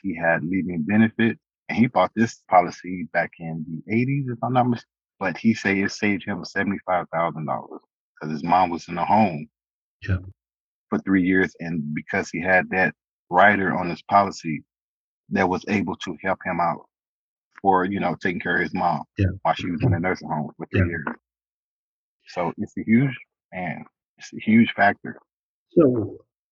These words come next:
Speaker 2: changing the subject here, let me ask you: Do you, uh, I guess I wanna ask you how you,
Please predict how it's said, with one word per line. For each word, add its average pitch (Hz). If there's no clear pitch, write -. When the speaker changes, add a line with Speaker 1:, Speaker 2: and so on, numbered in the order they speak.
Speaker 2:
changing 143
the 98
subject 123
here, 98
let 160
me 110
ask 104
you: 87
Do 104
you, 147
uh, 95
I 131
guess 147
I 175
wanna 147
ask 123
you 101
how 143
you, 120